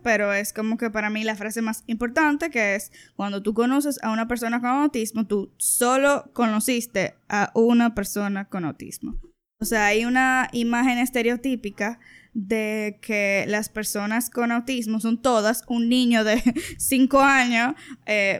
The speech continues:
blanco, que aletea y no habla. O sea, esa es la imagen estereotípica de un niño con autismo. Pero no, o sea, hay chicas con autismo también, hay adolescentes con autismo, chicos y chicas, hay adultos con autismo, hay envejecientes con autismo. Incluso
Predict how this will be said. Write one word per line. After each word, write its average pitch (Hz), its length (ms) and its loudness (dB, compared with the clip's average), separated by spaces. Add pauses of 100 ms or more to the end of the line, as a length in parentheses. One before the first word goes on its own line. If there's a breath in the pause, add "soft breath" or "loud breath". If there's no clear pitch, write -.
blanco, 269 760 4 (220)
que 254 120 4
aletea 233 520 4
y 202 40 -2
no 202 200 -2
habla. 131 300 -4
O 208 40 -10
sea, 214 220 -2
esa 247 160 0
es 240 60 4
la 247 60 4
imagen 240 420 2
estereotípica 226 840 -2
de 190 120 -2
un 196 100 -6
niño 202 240 -6
con 196 160 -4
autismo. 190 460 -10 (320 soft breath)
Pero 220 200 2
no, 254 200 0
o 240 40 2
sea, 175 360 -4 (220 soft breath)
hay 214 200 2
chicas 247 480 -2
con 202 160 -4
autismo 196 480 -6
también, 190 540 -6 (220 soft breath)
hay 208 200 0
adolescentes 226 720 0
con 220 140 -2
autismo, 196 420 -4
chicos 190 380 -8
y - 20 -6
chicas, 233 560 -2
hay 208 200 0
adultos 233 460 2
con 196 120 0
autismo, 214 480 0
hay 214 180 4
envejecientes 240 880 4
con 196 160 -2
autismo. 214 580 -4
Incluso 240 800 2